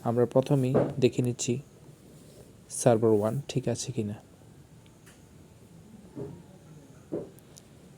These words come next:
প্র-, প্রথমে লিখতে হবে পরীক্ষার নাম। আমরা যেহেতু এসএসসি রেজাল্ট দেখতে চাচ্ছি,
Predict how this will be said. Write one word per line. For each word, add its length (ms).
প্র-, 200
প্রথমে 300
লিখতে 280
হবে 220
পরীক্ষার 380
নাম। 300
আমরা 200
যেহেতু 240
এসএসসি 400
রেজাল্ট 320
দেখতে 240
চাচ্ছি, 500